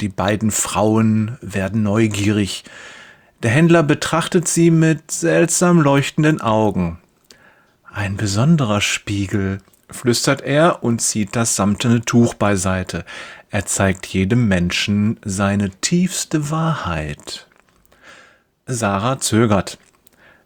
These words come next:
Dann tritt sie näher. Im matten Glas erscheint ihr Spiegelbild,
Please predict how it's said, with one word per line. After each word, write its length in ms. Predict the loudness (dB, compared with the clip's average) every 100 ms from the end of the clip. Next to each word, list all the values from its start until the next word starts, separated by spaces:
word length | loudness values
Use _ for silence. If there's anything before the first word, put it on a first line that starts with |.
| _
Dann 340 | -6 -4 -4 -6
tritt 260 | -4 -2
sie 200 | 0 2
näher. 540 | 2 2 0 0 -4 -8 _ _ _ _ _ _ _ _ _ _ -4
Im 120 | -2
matten 360 | 0 -2 0 0
Glas 800 | 0 0 2 0 0 0 -4 _
erscheint 520 | -4 -4 -4 -4 -4
ihr 140 | -2 -4
Spiegelbild, 920 | -4 -4 -2 0 -2 -2 -2 -4 -10